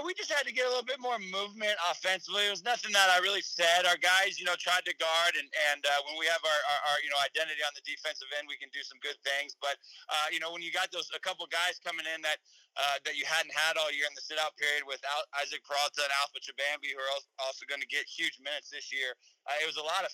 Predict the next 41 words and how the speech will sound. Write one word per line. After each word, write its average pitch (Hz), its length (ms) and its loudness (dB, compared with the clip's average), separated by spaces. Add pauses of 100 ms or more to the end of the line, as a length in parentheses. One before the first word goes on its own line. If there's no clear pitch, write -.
feeling 180 320 -2
out 165 160 0
in - 80 -4
that 135 160 -4
first 156 320 -12
half, 151 480 0
and 135 80 -4 (320)
we 160 80 -8
were 151 160 -6
really 190 240 -2
stagnant. 156 640 -2
And 117 80 -14
the 131 80 -6
one 160 160 -4
thing 156 160 -4
we've 151 100 -6
been 139 140 -6
doing 156 160 2
is 147 80 -2
we've 139 160 -10
been 135 100 -10
moving 143 220 -6
the 139 80 -8
basketball, 131 560 2
moving 135 320 -10
bodies, 131 400 2
and 123 160 -14
getting 135 240 -6
good 135 140 -8
shots, 135 420 0
and 135 80 -16
we 135 80 -6
were - 60 -14
kinda 156 180 0
stagnant 143 400 0
in 135 80 -6
that 131 160 0
first 143 240 -2
half. 139 320 4
And 120 80 -16
so 131 240 -2